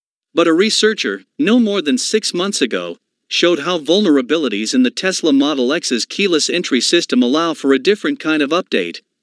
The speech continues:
He rewrote the firmware of one of the keys via Bluetooth connection,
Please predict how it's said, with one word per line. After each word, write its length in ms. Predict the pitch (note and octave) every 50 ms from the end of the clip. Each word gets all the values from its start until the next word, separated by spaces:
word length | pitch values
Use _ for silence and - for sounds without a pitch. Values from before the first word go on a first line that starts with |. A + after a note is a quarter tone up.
| _ _ _
He 160 | - D#3 D3+
rewrote 440 | D3 F3 G3+ F#3+ F#3+ G#3+ G3+ - -
the 80 | C#3+
firmware 580 | - - - G3+ G#3+ G#3+ E3+ C3+ A2+ G2+ G#2+ A2
of 140 | A#2 - -
one 160 | C3+ D#3 E3+
of 100 | D3 B2+
the 80 | C3 B2
keys 380 | - - F#3 F#3 F3+ D#3+ -
via 280 | A#2+ C#3+ C#3 C#3+ C#3 B2+
Bluetooth 540 | A#2 C3+ E3+ G#3+ A3+ - - C#3+ B2+ - -
connection, 580 | - C3+ B2+ B2+ C#3+ - - G2 F2 F2+ -